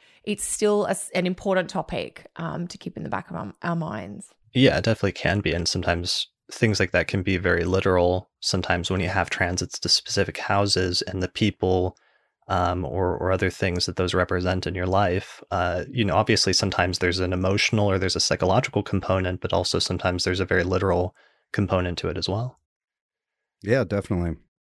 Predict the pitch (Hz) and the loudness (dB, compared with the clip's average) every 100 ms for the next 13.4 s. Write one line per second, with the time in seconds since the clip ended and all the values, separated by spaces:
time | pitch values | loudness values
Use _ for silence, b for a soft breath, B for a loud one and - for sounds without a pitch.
0 | _ - - 147 78 76 123 - 107 104 | _ -2 4 6 6 4 -2 -2 2 4
1 | 98 98 95 - 120 90 - 110 113 113 | 4 2 0 0 4 4 4 4 6 6
2 | - 107 98 92 - 104 101 82 95 101 | 4 4 4 2 -4 2 4 6 4 4
3 | 98 92 104 98 104 98 101 101 98 95 | 2 4 4 4 6 6 6 2 2 2
4 | 107 95 87 95 90 90 - - 104 - | 2 4 4 2 2 0 -2 4 6 6
5 | - 95 92 120 - - 101 90 78 95 | 6 6 4 2 -2 0 2 4 4 4
6 | 117 110 98 90 90 95 101 - 98 92 | 6 6 6 4 2 0 -2 0 0 0
7 | 92 - 98 - 98 92 - 104 98 95 | 0 0 2 2 0 2 4 6 6 6
8 | 98 117 - 101 101 - 98 98 98 95 | 4 4 6 6 4 2 2 4 2 2
9 | 92 90 90 - _ _ _ _ _ - | 2 2 0 -4 _ _ _ _ _ 0
10 | 98 107 143 - 87 90 90 - 90 90 | 4 6 4 4 4 4 2 2 4 4
11 | 92 90 98 82 98 87 85 - 95 87 | 2 2 2 4 4 4 2 2 4 4
12 | 90 85 87 92 92 87 90 85 - 107 | 2 2 2 2 2 2 0 0 -2 0
13 | 101 92 95 | 2 0 -2